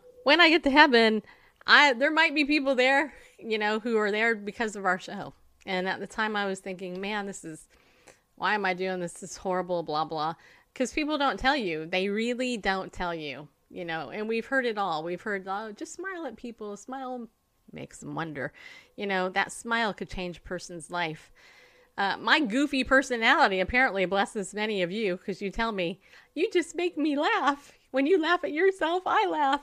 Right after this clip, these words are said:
And then when you pick on Bareface, I laugh even harder." So, Bareface, just so you know, I have to keep picking on you. Yep. It's been,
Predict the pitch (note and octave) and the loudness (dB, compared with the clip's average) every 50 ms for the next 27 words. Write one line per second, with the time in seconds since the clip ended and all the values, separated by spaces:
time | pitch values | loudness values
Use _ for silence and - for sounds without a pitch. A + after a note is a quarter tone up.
0 | - - A#3+ G#3+ A3+ A#3+ B3+ B3 A#3+ A#3 B3 B3 A#3 - D#4+ D4+ - C#4 C#4 C4+ | -4 -10 -8 -6 -4 -2 -2 -2 -2 -2 -2 -4 -2 -2 -4 -2 0 2 2 2
1 | A3+ C#4+ F#4 F4+ - - C4 B3 C4+ C#4+ - - D4 C#4+ C#4 A#3 G#3 - A3+ B3 | 2 2 0 0 0 0 0 0 0 -2 -2 0 0 0 0 -2 -6 -4 0 0
2 | C#4+ D#4 C#4+ - C#4+ C#4 C#4+ D4 C4+ E4 D#4+ D4+ - - F#3 - - G#3+ F#3 F#3+ | 2 2 2 0 -2 -2 -2 -2 0 2 2 2 0 -2 -6 -6 -4 -4 -4 -4
3 | F3+ - _ - G3 F#3+ G3 - G#3 G3 G3 F#3+ - - - _ _ - - _ | -6 -8 _ 2 2 2 2 2 0 -2 -2 -2 -4 -10 -16 _ _ -20 -20 _
4 | _ _ _ _ _ _ _ _ _ _ - - - _ _ _ - - - - | _ _ _ _ _ _ _ _ _ _ -20 -20 -20 _ _ _ -20 -20 -20 -20
5 | - - - - F3 - - F#3+ F3 F3+ E3+ E3 D#3 D3+ F3 E3 - - - E3+ | -20 -16 -10 -10 -8 -6 -4 -4 -2 -2 -2 -2 -4 -4 -6 -10 -14 -12 -10 -10
6 | D#3+ - - E3 - D3 C#3 C3+ C3+ B2+ C#3+ D3 C#3+ - _ _ - - - - | -10 -8 -10 -12 -10 -10 -10 -10 -10 -8 -10 -10 -12 -12 _ _ -20 -20 -20 -20
7 | - - - _ _ _ _ _ _ - - F3 F#3 - - _ _ _ _ _ | -20 -20 -20 _ _ _ _ _ _ -8 -4 -2 -2 -2 -4 _ _ _ _ _
8 | - - F3 E3 - - - - F#3 F#3 F3+ E3+ F3 | -8 -6 -6 -6 -8 -10 -4 -4 -2 -2 -2 -6 -8